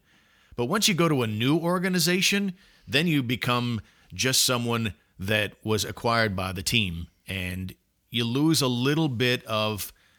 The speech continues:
the potential patience level that the organization will have for you. So now it's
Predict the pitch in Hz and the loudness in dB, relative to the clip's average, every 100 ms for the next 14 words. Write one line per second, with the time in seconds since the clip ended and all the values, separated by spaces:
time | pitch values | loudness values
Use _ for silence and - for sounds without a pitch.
0 | _ 107 - 107 117 107 92 - 131 - | _ -6 -2 0 0 0 -2 0 2 2
1 | 113 98 101 101 104 92 104 104 104 98 | 0 0 0 -2 -2 -2 -2 -2 -2 -2
2 | 101 104 101 92 113 120 - 101 85 76 | 0 -2 -4 -4 0 0 -2 -6 -8 -10
3 | - _ _ _ - 120 110 107 - 113 | -16 _ _ _ -4 0 2 0 0 2
4 | 143 143 - - | 4 4 2 0